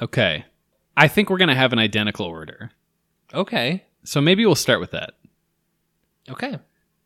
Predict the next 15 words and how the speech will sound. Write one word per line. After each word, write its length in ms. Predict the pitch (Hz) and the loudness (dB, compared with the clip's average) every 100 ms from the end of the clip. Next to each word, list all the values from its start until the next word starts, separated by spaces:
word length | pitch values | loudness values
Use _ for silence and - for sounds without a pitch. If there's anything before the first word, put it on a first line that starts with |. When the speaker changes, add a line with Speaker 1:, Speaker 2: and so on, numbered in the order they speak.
| _ _ _ _ _ | _ _ _ _ _
Speaker 1:
Number 180 | 131 151 | 0 4
Speaker 2:
Wait, 100 | 135 | 4
Speaker 1:
one. 280 | 127 113 113 | 2 0 0
Speaker 2:
you 100 | 175 | 2
mean 160 | 156 - | 2 -2
order 360 | 113 135 190 220 | -6 -4 -2 -4
or 180 | 120 107 | -6 -6
guesses? 240 | 110 107 | -4 4
Speaker 1:
Guesses, 320 | 131 113 87 | 4 4 -4
sorry. 280 | - 82 78 - _ _ | -8 -8 -12 -18 _ _
Speaker 2:
Guesses. 880 | - 98 107 104 - - 95 - - - | -12 -10 -8 -10 -14 -18 -20 -20 -20 -12
Speaker 1:
Guesses. 440 | - 87 90 135 - | -8 -6 -8 -10 -12
Speaker 2:
Gotcha. 140 | - _ _ - | -16 _ _ -8
Speaker 1:
Number 260 | 165 160 | -2 2
one. 420 | 127 123 110 110 | 2 2 0 -4